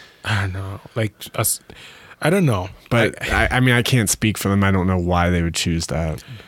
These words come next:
Speaker 2: Um,
Speaker 1: I mean, it's like, why would a man ch-, some, some, some things are just, I think it goes back to what can we actually do in the world to, to change. And it's like, you can do what you can and then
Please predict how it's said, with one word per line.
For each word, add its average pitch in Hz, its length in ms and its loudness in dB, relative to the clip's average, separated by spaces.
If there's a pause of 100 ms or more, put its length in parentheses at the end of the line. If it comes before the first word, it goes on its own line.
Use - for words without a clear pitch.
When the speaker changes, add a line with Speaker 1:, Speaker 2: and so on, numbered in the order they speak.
(100)
Speaker 2:
Um, 85 460 -2 (240)
Speaker 1:
I 120 80 0
mean, 135 280 2
it's 131 180 0
like, 131 260 0
why 131 180 2
would 127 160 2
a 120 60 2
man 120 320 2
ch-, - 120 -10 (220)
some, 190 280 0 (240)
some, 208 360 0 (280)
some 208 220 0
things 147 260 0
are 127 60 0
just, 120 480 0 (840)
I 165 80 2
think 262 400 0 (800)
it 139 180 -4
goes 170 280 0
back 156 180 2
to - 140 0
what 151 180 2
can 151 120 2
we 139 120 4
actually 131 280 2
do 127 220 2
in 135 100 2
the 110 80 2
world 104 280 0
to, 117 140 -2 (120)
to 117 120 -2
change. 131 280 0
And 117 120 2
it's 110 100 2
like, 117 180 0 (300)
you 147 80 0
can 175 160 2
do 185 80 2
what 190 220 2
you 151 60 -2
can 160 300 2
and 131 140 2
then 123 260 2